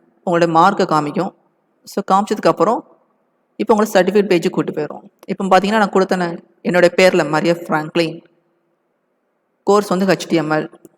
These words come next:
எப்போ கொடுக்குறாங்க? ஏப்ரல் மாசம் ரெண்டாயிரத்தி இருபத்தி நாலு. So, ஒரு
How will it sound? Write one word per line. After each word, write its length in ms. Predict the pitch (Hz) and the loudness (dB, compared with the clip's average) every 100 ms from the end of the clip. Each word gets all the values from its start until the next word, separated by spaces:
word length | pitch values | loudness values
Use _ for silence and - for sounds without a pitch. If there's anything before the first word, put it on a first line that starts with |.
| _ _ - 170 | _ _ -2 -2
எப்போ 160 | - 196 | 0 -2
கொடுக்குறாங்க? 360 | 180 170 170 156 | 0 0 0 2
ஏப்ரல் 280 | 160 170 165 | 0 0 0
மாசம் 220 | 156 151 170 | -2 -2 -2
ரெண்டாயிரத்தி 280 | 156 156 156 | -2 -4 -4
இருபத்தி 180 | 156 156 | -8 -10
நாலு. 120 | 151 _ _ _ 196 - | -12 _ _ _ -20 -6
So, 100 | 208 247 247 _ - | -2 -2 -4 _ -6
ஒரு 100 | 196 | -6